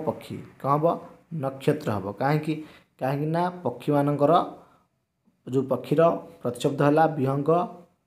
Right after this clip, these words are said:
ବିହଙ୍ଗମ, ବିହଗ, କିନ୍ତୁ ନକ୍ଷତ୍ର ନୁହେଁ। ନକ୍ଷତ୍ରଟା ଗୋଟେ ଭିନ୍ନ ଅର୍ଥ ବୁଝାଉଛି,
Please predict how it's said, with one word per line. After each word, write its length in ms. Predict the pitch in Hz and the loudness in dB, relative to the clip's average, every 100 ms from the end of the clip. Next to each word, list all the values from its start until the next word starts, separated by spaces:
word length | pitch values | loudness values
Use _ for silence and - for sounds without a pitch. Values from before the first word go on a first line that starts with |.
| _ - | _ -8
ବିହଙ୍ଗମ, 420 | 156 135 135 143 175 185 - - - _ - 139 | -2 -2 0 0 0 -2 -8 -20 -20 _ -10 0
ବିହଗ, 280 | 139 139 170 180 - - _ _ _ _ _ - | 2 4 2 0 -4 -20 _ _ _ _ _ -8
କିନ୍ତୁ 160 | 151 170 | -2 2
ନକ୍ଷତ୍ର 320 | 151 - 160 165 165 | 0 2 2 4 2
ନୁହେଁ। 160 | 170 220 - - _ - | 0 -6 -16 -20 _ -8
ନକ୍ଷତ୍ରଟା 380 | 151 - 135 131 147 | -6 -2 0 4 4
ଗୋଟେ 160 | 143 147 | 6 2
ଭିନ୍ନ 180 | 139 147 151 | 0 0 2
ଅର୍ଥ 120 | 143 - 143 | 2 0 2
ବୁଝାଉଛି, 360 | 143 151 151 | 2 2 -2